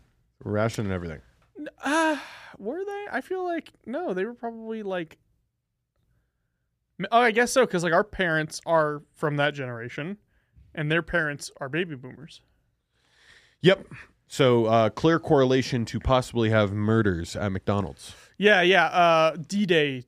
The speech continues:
Speaker 2: is directly influenced because of McDonald's. Or McDonald's is directly here because of the n-, beaches of Normandy. The swarming.
Speaker 1: Yes. I've seen that chart.
Speaker 2: Yeah, yeah, yeah.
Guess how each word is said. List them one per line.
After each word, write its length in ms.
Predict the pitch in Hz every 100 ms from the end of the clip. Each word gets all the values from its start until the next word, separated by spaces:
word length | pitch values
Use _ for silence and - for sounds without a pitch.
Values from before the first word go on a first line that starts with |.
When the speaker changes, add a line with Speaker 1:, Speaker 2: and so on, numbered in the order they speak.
| -
Speaker 2:
is 140 | 147
directly 400 | 139 160 156 160
influenced 500 | 147 - 147 135 -
because 240 | 147 139 127
of 80 |
McDonald's. 440 | 117 - 120 - -
Or 60 | 190
McDonald's 400 | 185 - 202 143
is 80 | 131
directly 500 | 160 165 151 131 - _
here 240 | - 196
because 480 | 131 147 - - 180
of 160 | 143 131 135 _
the 220 | 156 147 131
n-, 200 | 175 156 - _
beaches 300 | 170 156 135
of 80 | 127
Normandy. 380 | 131 123 117 -
The 80 | - 117
swarming. 200 | 107 92
Speaker 1:
Yes. 200 | 127 - _ _ _ _ _ _ _ _ _ _ _ _ _ _ _ _ _ -
I've 140 | 113
seen 120 | 107
that 140 | 82 76
chart. 240 | 87 85 - _ _ _ - -
Speaker 2:
Yeah, 460 | 190 175 151 131
yeah, 0 | 127 - -
yeah. 60 | -